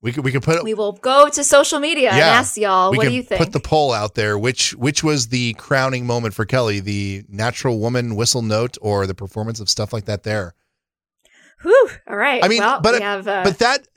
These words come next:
Speaker 1: that song does have a lot of quintessential Kelly Clarkson between the whistle note and the growl, like, right next to each other, essentially. Um,
Speaker 2: Yeah.
Speaker 1: yeah, I mean, it's, it's an excellent,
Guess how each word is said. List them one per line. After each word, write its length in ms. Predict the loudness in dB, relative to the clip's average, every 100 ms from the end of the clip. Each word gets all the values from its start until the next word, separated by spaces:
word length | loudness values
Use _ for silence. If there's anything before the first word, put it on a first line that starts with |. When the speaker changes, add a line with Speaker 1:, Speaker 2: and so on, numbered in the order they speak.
| -2
Speaker 1:
that 260 | -2 0
song 600 | 0 2 2 0 -2 -6 -16 -6
does 320 | 0 2 2 -2
have 500 | 0 2 2 -2 -4
a 100 | -2
lot 680 | 0 0 0 0 -4 -6 -8 -6 -2
of 580 | 0 0 -2 -6 -12 _ _ _ _
quintessential 560 | -4 -2 -2 -2 -2 -4
Kelly 240 | -2 -4
Clarkson 380 | -2 -2 -4 -6
between 460 | -6 -2 0 0 -4 _ _ -6
the 80 | -2
whistle 280 | 0 0
note 240 | 0 0 -2
and 200 | -2 -4
the 60 | -4
growl, 640 | -6 -4 -2 0 0 0
like, 300 | 0 -2 -4 _ _ _ _ _
right 240 | -2 -2 0
next 260 | -2 0
to 120 | -2 -2
each 140 | -4
other, 220 | -4 -6
essentially. 680 | -4 -2 -2 -2 -4 -6 -12 -20 _ -16 -2
Um, 360 | 0 0 -4 -10
Speaker 2:
Yeah. 220 | -10 -2
Speaker 1:
yeah, 120 | 0
I 160 | 0 -2
mean, 140 | 0
it's, 180 | -2 -2
it's 200 | -4 -2
an 100 | -4 -4 0
excellent, 600 | 0 2 -2 -4 -8